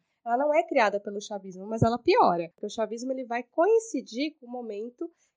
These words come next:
que nós já mencionamos aqui rapidamente, da bonança,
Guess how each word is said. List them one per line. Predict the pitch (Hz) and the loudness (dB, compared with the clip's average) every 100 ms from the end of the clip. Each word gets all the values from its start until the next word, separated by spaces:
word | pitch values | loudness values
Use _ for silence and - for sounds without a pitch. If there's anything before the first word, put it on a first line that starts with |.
| - | -4
que | 214 | 2
nós | 190 185 | 2 2
já | 196 185 | -2 -2
mencionamos | 202 196 - 190 185 190 | -4 -4 -2 -4 -6 -6
aqui | 202 - | -8 -6
rapidamente, | 185 196 - 233 214 240 - | -8 -8 -4 -4 -4 -8 -4
da | 269 | 0
bonança, | 277 330 311 277 320 - - 170 | 2 2 2 0 0 0 0 -4